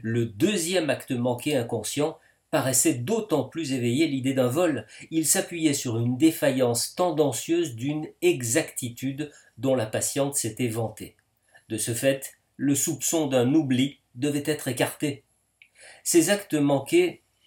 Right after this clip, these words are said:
présentent l'intérêt de nous montrer comment un sujet à disposition paranoïaque réussit à accomplir ses souhaits inconscients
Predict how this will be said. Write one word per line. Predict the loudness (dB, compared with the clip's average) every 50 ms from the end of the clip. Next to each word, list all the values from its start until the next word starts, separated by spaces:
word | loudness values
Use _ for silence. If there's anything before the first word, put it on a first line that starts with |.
| _ _ _ -14 -14 -12 -8
présentent | -2 0 0 2 2 0 2 2
l'intérêt | 2 2 2 0 -2 0 0 0
de | 0 -2
nous | -2 -2 -2 -2
montrer | -2 -2 -2 -2 -2 -4 -4 -4
comment | -2 0 0 2 2 2 2 2 0 -2 -6 -10 -8
un | -6 -6 -4
sujet | -4 -6 -6 -6 -6 -6 -4 -2 -2 -4 -4 -6 _ _ -8 -4
à | -4 -4
disposition | -4 -4 -6 -8 -4 -2 -2 -2 -2 -4 -6 -4 -4 -4 -4
paranoïaque | -4 -4 -4 -2 0 0 0 0 -2 0 0 -2 -2 -4 -6 -18 _ _ _ -20 _ _ -8
réussit | -4 2 4 6 6 6 4 2 -2 -4 -4 -2
à | -2 -2 -2 -2 0
accomplir | 0 0 0 0 0 0 0 0 -2 -8 -12 -10 -8 -6 -4
ses | -4 -2 0 0 0
souhaits | 0 -2 -2 -4 -4 0 2 2 2 2 0 0
inconscients | 0 0 0 0 -4 -4 -4 -4 -6 -2 0 0 0 0 -2 -10